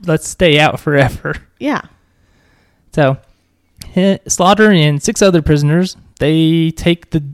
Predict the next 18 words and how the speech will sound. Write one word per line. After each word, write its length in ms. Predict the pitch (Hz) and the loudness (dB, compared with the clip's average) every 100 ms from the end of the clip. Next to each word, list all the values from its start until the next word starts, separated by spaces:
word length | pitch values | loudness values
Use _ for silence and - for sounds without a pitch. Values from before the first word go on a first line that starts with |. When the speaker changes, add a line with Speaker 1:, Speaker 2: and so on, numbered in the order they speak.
| - | -8
Speaker 1:
uh, 240 | 151 135 135 | -2 -2 0
warden's 500 | 160 170 165 156 - | 2 2 2 -2 -4
car 440 | - 123 123 147 - _ - | -2 0 0 -4 -10 _ -10
and 500 | 131 123 123 123 123 | -6 -4 -4 -4 -4
drive 340 | 127 156 170 | 2 4 4
off. 360 | 131 151 - _ _ _ _ _ _ _ | 4 0 -4 _ _ _ _ _ _ _
So 140 | - | -4
they're, 220 | 139 165 139 | 0 0 0
they're 240 | 151 160 | 0 2
on 120 | 165 | 4
the 100 | 180 | 4
run. 340 | 170 135 135 151 _ _ _ - _ _ _ - | 4 2 -2 -6 _ _ _ -20 _ _ _ -4
And 440 | 147 147 151 151 | -2 2 2 2
Benton 220 | 147 226 180 | 2 2 2
police 300 | 175 180 165 | 2 4 2
are 60 | |
gonna 220 | 143 139 | 0 -2
c-, 80 | 131 | -4